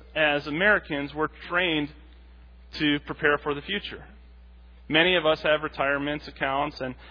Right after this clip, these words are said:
and I'm not saying any of that's bad. But one of the things that keeps us from experiencing joy in the present is oftentimes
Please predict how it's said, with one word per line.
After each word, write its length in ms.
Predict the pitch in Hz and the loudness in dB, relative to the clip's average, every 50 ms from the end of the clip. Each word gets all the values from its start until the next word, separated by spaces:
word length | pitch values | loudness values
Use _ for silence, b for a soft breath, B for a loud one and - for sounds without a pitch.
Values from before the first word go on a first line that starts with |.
| B B | B B
and 200 | - 175 185 185 | 2 2 4 4
I'm 100 | 202 220 | 4 4
not 140 | 226 220 - | 2 0 0
saying 160 | 214 190 180 | -2 -2 0
any 160 | 175 180 180 | 0 0 0
of 80 | 175 170 | 0 0
that's 180 | 165 151 - - - | -2 -4 -4 -4 -2
bad. 320 | 175 185 175 139 120 113 - - - - - - - - - - - - - b b b b b b b b - | -2 -2 -2 -4 -8 -12 -16 -18 -20 -20 -20 -20 -20 -20 -20 -20 -20 -20 -20 b b b b b b b b 0
But 160 | 170 165 170 | 2 2 4
one 180 | 175 196 208 226 | 6 6 6 6
of 100 | 233 220 | 4 2
the 60 | 220 | 0
things 160 | 220 208 202 | -2 -2 -2
that 120 | 196 185 - | -2 -4 -6
keeps 200 | - 190 180 - | -6 -10 -4 -2
us 180 | 185 170 - - - - | -2 -2 -2 -6 -12 -6
from 120 | 180 170 | -4 -4
experiencing 480 | 160 151 - - 180 170 165 - 156 151 | -4 -4 -6 -8 -6 -6 -6 -8 -10 -6
joy 220 | 151 170 160 160 | -4 -2 -2 0
in 60 | 156 | -2
the 80 | 151 143 | -4 -6
present 440 | - - 190 190 180 156 151 147 - B B B B B B | -6 -4 -4 -4 -2 -4 -6 -8 -8 B B B B B B
is 160 | - 147 147 | -8 -8 -6
oftentimes 1080 | - - 165 175 180 180 - 190 180 170 - 165 147 143 139 131 135 139 139 - - - | -2 2 4 4 4 2 0 -6 -6 -6 -4 0 2 2 2 2 0 -4 -6 -10 -14 -18